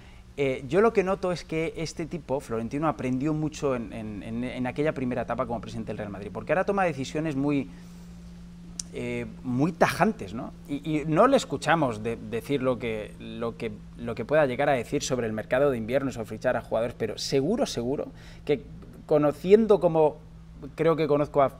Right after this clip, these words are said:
a Florentino un poco de, de, de declaraciones y después de tantos años de, de presidente del Real Madrid y, y tanto seguimiento por mi parte a, a, a mi club,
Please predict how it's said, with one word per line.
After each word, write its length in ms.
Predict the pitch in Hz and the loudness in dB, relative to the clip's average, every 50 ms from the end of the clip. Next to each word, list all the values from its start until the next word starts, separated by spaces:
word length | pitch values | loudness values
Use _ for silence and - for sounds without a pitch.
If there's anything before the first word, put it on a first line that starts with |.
| - | -8
a 140 | - 139 143 | -2 -2 -2
Florentino 580 | - - 139 135 131 123 123 147 143 139 139 135 | 2 2 2 2 2 0 -2 -2 0 0 2 0
un 140 | 131 127 127 | 0 -2 -2
poco 300 | - 135 - - 131 123 | -4 -4 0 0 0 0
de, 140 | 123 120 | 0 -2
de, 200 | 113 120 117 113 110 - - | -2 -2 -4 -6 -6 -10 -6
de 120 | - 123 113 | -6 -4 -4
declaraciones 800 | 123 - 131 127 117 107 - - - 135 147 160 147 135 117 120 | -4 -6 -4 -4 -4 -4 -6 -8 -2 0 2 2 2 0 -2 -6
y 60 | 110 | -8
después 240 | 113 - 127 123 120 | -8 -6 -6 -4 -4
de 100 | 113 104 | -4 -4
tantos 320 | 123 120 113 120 - - | -4 -4 -4 -8 -8 -6
años 220 | 123 117 117 113 | -6 -6 -6 -6
de, 160 | 110 110 104 - - - - - - - - - - - | -6 -8 -8 -10 -12 -16 -18 -18 -18 -18 -18 -18 -12 -6
de 120 | 123 123 | -6 -4
presidente 360 | 107 135 - - 143 135 139 135 | -4 -4 -4 -4 -4 0 0 0
del 80 | 123 | 0
Real 160 | 131 123 120 | 0 0 0
Madrid 440 | 117 110 117 131 156 151 151 147 135 | 0 0 0 0 0 2 2 2 0
y, 280 | 127 120 117 113 110 113 | -2 -4 -6 -8 -8 -10
y 40 | 104 | -6
tanto 240 | - 117 117 117 117 | -4 -4 -4 -4 -6
seguimiento 400 | 104 104 110 110 117 117 113 113 | -6 -6 -6 -4 -4 -4 -4 -4
por 120 | 123 113 | -4 -4
mi 120 | 113 117 110 | -4 -4 -2
parte 300 | - 123 120 113 123 120 | -2 -4 -2 -2 -2 -2
a, 400 | 113 113 113 110 107 104 110 107 | -2 -2 -2 -4 -6 -6 -6 -6
a, 20 | |
a 200 | 104 - - 113 | -8 -8 -8 -6
mi 120 | 117 127 | -6 -6
club, 200 | 120 151 160 165 | -4 -4 -4 -4